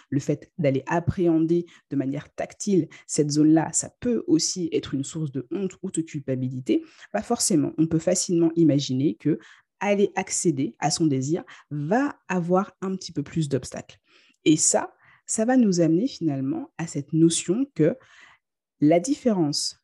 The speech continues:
de désir va se manifester aussi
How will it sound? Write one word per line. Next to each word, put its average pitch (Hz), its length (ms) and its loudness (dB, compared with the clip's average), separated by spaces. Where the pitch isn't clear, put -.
de 185 100 0
désir 147 460 0
va 165 160 -2
se 185 160 -4
manifester 165 560 2
aussi 185 400 0